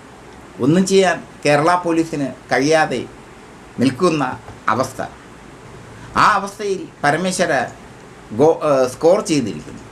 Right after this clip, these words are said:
കൊടകര കുഴൽപ്പണ കേസ് അന്വേഷിക്കാനും ആ അന്വേഷണത്തിൽ കേരളത്തിലേക്ക് കുഴൽപ്പണമൊഴുക്കിയ ബി ജെ പി നേതാവ്, കർണാടകയിലെ ബി ജെ പി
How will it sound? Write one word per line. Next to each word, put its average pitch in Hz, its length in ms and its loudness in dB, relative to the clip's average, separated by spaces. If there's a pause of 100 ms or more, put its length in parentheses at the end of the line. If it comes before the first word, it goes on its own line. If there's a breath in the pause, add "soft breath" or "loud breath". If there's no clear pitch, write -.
(880)
കൊടകര 175 300 2 (220)
കുഴൽപ്പണ 165 340 0 (100)
കേസ് 180 300 -4 (640)
അന്വേഷിക്കാനും 170 680 -2 (800)
ആ - 20 6 (120)
അന്വേഷണത്തിൽ 180 540 -6 (960)
കേരളത്തിലേക്ക് 190 680 2 (160)
കുഴൽപ്പണമൊഴുക്കിയ 170 840 0 (800)
ബി 143 100 6 (100)
ജെ 185 160 4
പി 185 120 -4 (200)
നേതാവ്, 135 440 2 (140)
കർണാടകയിലെ 165 640 0 (120)
ബി 139 180 4
ജെ 160 160 -4
പി 165 80 -2